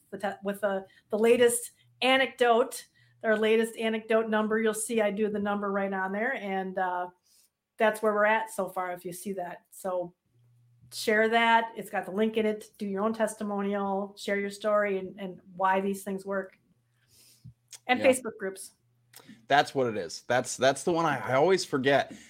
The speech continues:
Speaker 2: Yeah, we have Facebook group. If you live in a state, we have a Facebook group for you. Uh, so check it out if you're on Facebook. Uh, join
Speaker 1: Plus
Speaker 2: your
Speaker 1: Puerto
Speaker 2: Facebook
Speaker 1: Rico,
Speaker 2: group.
Speaker 1: D C, and,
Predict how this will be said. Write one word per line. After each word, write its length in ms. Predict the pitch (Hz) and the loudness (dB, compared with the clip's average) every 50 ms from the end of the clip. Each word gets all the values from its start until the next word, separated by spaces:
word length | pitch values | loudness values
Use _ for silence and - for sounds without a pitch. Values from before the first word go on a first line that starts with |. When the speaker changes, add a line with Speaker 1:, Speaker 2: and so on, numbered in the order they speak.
| _ | _
Speaker 2:
Yeah, 160 | - 151 147 | 0 2 2
we 240 | 131 - 123 156 208 | 2 2 0 2 2
have 240 | 240 247 233 190 - | 2 2 2 0 2
Facebook 520 | - 202 202 202 202 - 202 190 - - - | 2 4 4 2 2 0 0 0 0 -4 -2
group. 200 | 151 185 190 - 151 | 4 4 4 6 4
If 160 | 156 160 160 | 2 2 2
you 180 | 185 240 262 | -4 -2 0
live 560 | 254 214 175 190 220 214 190 156 120 117 - - _ _ _ _ _ _ _ | 0 2 6 8 8 8 8 6 2 -2 -8 -16 _ _ _ _ _ _ _
in 180 | 147 175 202 | 2 2 4
a 80 | 196 180 | 4 4
state, 640 | - - - - 170 170 202 247 208 - - - - _ _ _ _ _ _ | 2 0 2 4 4 4 4 2 -4 -8 -14 -14 -16 _ _ _ _ _ _
we 100 | - 131 135 | 2 4 4
have 120 | 139 131 | 4 4
a 60 | 131 | 2
Facebook 480 | 127 - 131 127 - - - 123 110 - | 0 0 0 0 0 -2 -4 -4 -4 -4
group 240 | - 110 110 98 - | -6 -8 -8 -8 -8
for 260 | - - 113 107 101 | -2 0 0 0 0
you. 140 | 90 82 - - _ _ _ _ _ - _ _ _ | -2 -8 -12 -16 _ _ _ _ _ -20 _ _ _
Uh, 240 | - 107 110 110 107 | -4 -2 -2 -2 -4
so 160 | - - 104 | -4 -6 -8
check 300 | 92 - - 143 - - | -8 0 0 0 2 2
it 60 | 151 | 2
out 140 | 143 139 135 | 4 4 4
if 100 | 131 131 | 2 0
you're 100 | - 120 | -2 -2
on 140 | 123 123 123 | 0 0 -2
Facebook. 600 | 120 - 135 123 120 120 - - 120 117 117 113 - - - - - - _ _ _ - | -2 -2 0 0 0 -2 0 2 2 2 2 2 -2 -12 -20 -20 -20 -20 _ _ _ -12
Uh, 300 | 98 98 101 101 101 101 - | -10 -8 -6 -6 -8 -8 -8
join 240 | 92 104 123 135 143 | -4 -2 0 2 2
Speaker 1:
Plus 120 | 196 190 | 2 2
Speaker 2:
your 80 | - 120 | 0 0
Speaker 1:
Puerto 200 | - - - 302 | 0 2 2 2
Speaker 2:
Facebook 40 | 285 | 2
Speaker 1:
Rico, 300 | 294 294 233 277 277 269 | 0 0 2 4 4 4
Speaker 2:
group. 80 | 226 220 | 2 2
Speaker 1:
D 100 | 240 247 | -2 -2
C, 600 | - - - 269 262 254 247 247 247 247 247 - _ _ _ _ _ _ _ _ _ - | -4 -6 -4 -2 -2 0 0 -2 -4 -6 -10 -18 _ _ _ _ _ _ _ _ _ -4
and, 380 | 220 214 214 214 208 202 196 | -2 0 0 0 0 -2 -4